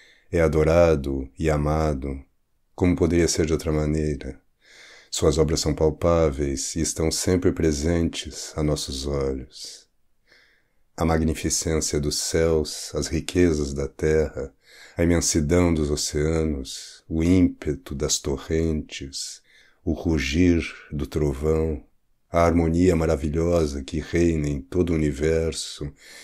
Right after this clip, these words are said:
e outras mil coisas admiráveis repetem continuamente, com soberana eloquência e ao alcance de todos, a existência, a sabedoria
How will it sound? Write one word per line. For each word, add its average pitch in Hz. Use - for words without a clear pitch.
e 98
outras 87
mil 90
coisas 82
admiráveis 78
repetem 80
continuamente, 76
com 87
soberana 87
eloquência 78
e 85
ao 80
alcance 78
de 73
todos, 82
a 90
existência, 85
a -
sabedoria 80